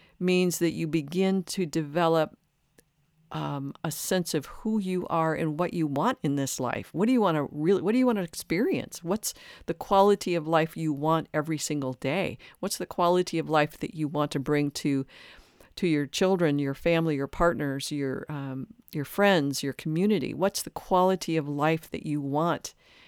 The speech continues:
now? Not in, when you retire, not later, now. And, and so that the, as you begin to know what those things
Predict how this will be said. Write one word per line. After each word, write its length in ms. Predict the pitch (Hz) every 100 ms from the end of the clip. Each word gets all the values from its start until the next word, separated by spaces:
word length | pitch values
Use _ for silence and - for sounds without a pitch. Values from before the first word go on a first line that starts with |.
| _ -
now? 640 | 139 143 226 101 - - - _ _ -
Not 280 | 165 185 -
in, 440 | 160 151 151 156
when 100 | 156
you 100 | 147
retire, 540 | 139 - 160 147 143 156
not 340 | 143 143 -
later, 580 | 151 151 135 135 139 165 _ _
now. 640 | 147 139 147 151 127 113 120 _ _ - _ _ 170
And, 440 | 147 143 139 127 -
and 260 | 160 151 143
so 140 | 170
that 240 | 147 -
the, 120 | 160 139 - - -
as 180 | 165 160
you 100 | 175
begin 360 | 156 143 165 160
to 120 | 156
know 480 | 147 156 160 175 196
what 260 | 165 143 -
those 300 | 156 143 -
things 300 | 151 139 131